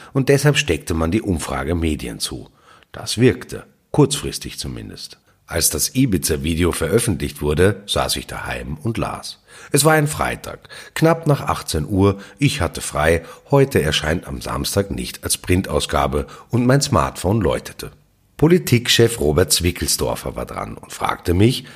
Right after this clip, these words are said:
was ich vom Video hielte. "Welches Video?", erwiderte ich. "Na, das Video, über das derzeit alle reden." "Gib mir fünf Minuten." Ich klappte das Notebook auf, öffnete eine Webseite, ich weiß nicht mehr welche,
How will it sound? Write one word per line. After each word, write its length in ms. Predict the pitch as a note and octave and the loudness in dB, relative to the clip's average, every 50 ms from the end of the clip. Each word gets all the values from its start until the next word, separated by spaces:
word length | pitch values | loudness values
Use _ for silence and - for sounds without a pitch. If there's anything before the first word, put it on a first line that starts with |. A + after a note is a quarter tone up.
| - - - | -20 -12 -8
was 160 | - - - | -6 -6 -6
ich 120 | - - | -6 -4
vom 220 | - G2 G2 G2+ G#2 | -2 0 2 2 4
Video 440 | D3 F3+ F#3+ D3 F#2+ D#2+ C2+ B1 A1+ | 4 4 4 4 2 0 0 0 -2
hielte. 420 | D2 D2+ B1+ A1+ - - A1 - - _ _ _ _ _ _ - | -2 -4 -4 -4 -6 -10 -12 -14 -16 _ _ _ _ _ _ -12
"Welches 420 | - - - - - - - C2 | -10 -8 -8 -6 -4 -4 -4 -2
Video?", 540 | C#2 D#2+ A#2 C#3 B2+ G2 D#2+ C#2 B1+ C2+ - - | 0 2 4 4 4 4 4 2 0 -4 -8 -8
erwiderte 480 | - - B1+ C2 D2+ C#2 B1+ - - C#2 | -8 -6 -4 -4 -4 -4 -4 -6 -6 -8
ich. 260 | B1+ A#1 - - - _ _ _ _ _ _ _ - | -8 -10 -12 -14 -20 _ _ _ _ _ _ _ -8
"Na, 100 | C#2+ D2 | -4 -2
das 300 | D2+ G2+ G2+ - - A#2 | 0 0 0 0 0 0
Video, 520 | D#3 G3 G3 F#3 D3+ G2+ F2+ D#2+ D2 - - - - | 2 2 4 6 6 6 6 4 2 -2 -6 -12 -8
über 160 | - F#2 G2 | -2 0 0
das 160 | E2+ F2+ - | 0 0 0
derzeit 320 | - F2+ F2 - - G2+ - | 0 0 0 2 0 -2 0
alle 220 | E2 F#2+ G#2 G#2 | 0 2 2 4
reden." 420 | G2 A#2+ D#3 D#3 A2+ D#2+ D2 - - - _ _ _ _ _ | 6 6 6 6 4 2 0 -4 -10 -20 _ _ _ _ _
"Gib 280 | - G2 G2 - - C2+ | -2 0 0 0 -2 -6
mir 100 | A#1 A1+ | -8 -8
fünf 320 | - - C2 A#1+ - - | -8 -10 -10 -12 -10 -8
Minuten." 480 | D2 C#2+ B1+ B1+ B1+ - - - - - - _ _ _ | -8 -8 -6 -8 -10 -10 -12 -14 -16 -16 -18 _ _ _
Ich 160 | D#3 D#3+ D3 | 2 2 4
klappte 280 | - D3+ C#3+ D3+ - D#2 | 4 4 2 2 0 -2
das 180 | D2 C#2+ - | -4 -4 -4
Notebook 460 | D2 D2 D#2 G2 G#2 - - G#2 - E2+ | -2 0 0 0 0 0 -4 -8 -6 0
auf, 300 | E2+ F2+ F2+ F2+ - - - - - - - - | 2 2 2 2 0 -4 -14 -18 -20 -16 -2 2
öffnete 420 | D#3 E3 - - D3 B2+ - - | 2 2 4 4 2 2 2 0
eine 260 | D2 C#2+ D2 C#2 C2 A#1+ | -2 -2 -4 -4 -2 -2
Webseite, 580 | D#2 F2 - - - E2+ D#2+ - - E2 D#2+ - | -2 -2 -2 0 0 0 0 0 0 -2 -2 -2
ich 160 | D#2 - - | -4 -8 -6
weiß 220 | - - - - D2+ | -6 -4 -4 -4 -4
nicht 180 | C#2 - - | -6 -6 -8
mehr 180 | - C2 A#1+ A1 | -8 -8 -8 -6
welche, 440 | A#1 C#2 D#2+ - - - E2 D2+ | -4 -4 -4 -4 -2 -4 -4 -4